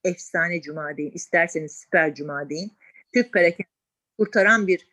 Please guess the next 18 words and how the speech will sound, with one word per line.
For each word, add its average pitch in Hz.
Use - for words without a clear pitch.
kampanyayı 185
biz 190
yarattık, 147
Ferhat 185
yarattı 143
ve 160
ekipleri 175
yarattı. 143
Bütün 349
bunlar 214
bana 226
sadece 262
ve 208
sadece 202
müthiş 214
bir 233
gurur 202
veriyor. 147